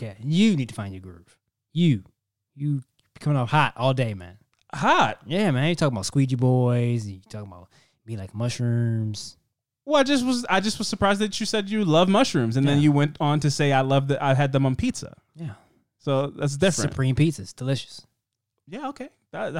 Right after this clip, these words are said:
Speaker 2: I, I, I don't have any problem with Supreme pizza. <laughs> It's not my favorite. I don't really like green onions and stuff on my pizza. But yeah, no, I like Supreme pizza. Um, before we get out of here, recommendation.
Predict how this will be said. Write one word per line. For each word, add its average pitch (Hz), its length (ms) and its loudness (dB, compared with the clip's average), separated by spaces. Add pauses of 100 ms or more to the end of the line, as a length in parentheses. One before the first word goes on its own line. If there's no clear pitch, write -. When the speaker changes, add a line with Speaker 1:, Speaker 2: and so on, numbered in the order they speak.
(160)
Speaker 2:
I, 196 220 -2
I, 185 360 -4
I 190 40 -2
don't 240 80 -2
have 160 100 -2
any 123 120 -2
problem 120 200 -2
with 113 60 -6
Supreme 110 300 -6
pizza. 113 280 -8
<laughs> 185 640 4 (120)
It's - 180 -8
not 180 80 2
my 131 80 0
favorite. 117 340 -2
I 117 40 -2
don't 120 100 0
really 113 100 2
like 107 160 0
green 110 220 0
onions 104 280 0
and 104 80 -6
stuff 104 200 -4
on 104 60 -6
my 101 60 -6
pizza. 95 200 -8
But 156 380 0 (280)
yeah, 269 180 -4
no, 175 120 -4
I 202 60 -6
like 156 140 -6
Supreme 101 280 -12
pizza. - 260 -18 (340)
Um, 139 400 0
before 143 280 0
we 202 80 2
get 175 120 2
out 156 120 4
of 127 60 2
here, 98 160 -2
recommendation. 117 760 -2